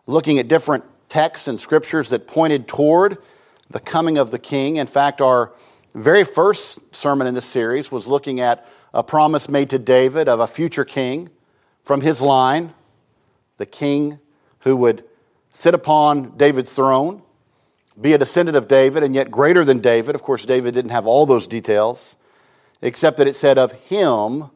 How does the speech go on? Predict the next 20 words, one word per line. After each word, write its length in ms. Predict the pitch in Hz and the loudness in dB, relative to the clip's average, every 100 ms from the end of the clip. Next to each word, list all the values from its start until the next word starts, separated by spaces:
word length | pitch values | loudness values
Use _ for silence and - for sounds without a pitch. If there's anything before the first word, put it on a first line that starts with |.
| _ _ _ _ | _ _ _ _
his 240 | 135 120 | -4 -2
reign 200 | 135 135 | -2 -4
will 120 | 120 | -4
have 240 | 113 117 113 | -4 -4 -6
no 180 | 107 104 | -8 -8
end." 340 | 95 87 - _ _ _ _ _ _ _ _ | -10 -14 -20 _ _ _ _ _ _ _ _
So 100 | - | -6
I 20 | 151 | -4
think 140 | 165 | 0
David 260 | 175 165 139 | 2 2 2
recognized 880 | 165 185 175 131 127 110 101 101 123 | 0 0 0 0 0 0 -2 -6 -10
the 60 | |
greatness 460 | 113 151 156 139 - | -2 -2 -2 -6 -8
of 100 | 113 | -6
the 80 | 127 | -4
one 440 | 135 135 127 120 - _ _ | -2 0 -2 -4 -12 _ _
who 80 | 147 | 0
was 100 | 151 | 0
being 240 | - 143 | 2 -2
prophesied. 880 | - 156 160 139 - 123 104 101 104 | -2 -2 -2 -2 -2 0 2 0 -4